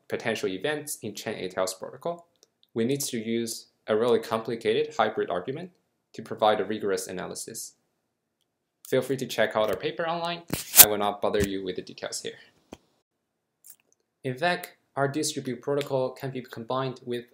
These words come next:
a lot of other protocols to make them tolerate strongly adaptive adversaries.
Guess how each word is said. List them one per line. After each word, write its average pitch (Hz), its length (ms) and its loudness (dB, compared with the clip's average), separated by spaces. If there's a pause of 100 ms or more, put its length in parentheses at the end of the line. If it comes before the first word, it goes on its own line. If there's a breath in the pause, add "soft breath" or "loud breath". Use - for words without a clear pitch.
a 120 60 -2
lot 120 280 2
of - 100 -4
other 113 220 2
protocols 117 640 -4 (440)
to - 100 -2
make 127 220 -2
them 120 160 -6
tolerate 127 500 0
strongly 117 480 -4
adaptive 107 400 2
adversaries. - 640 -8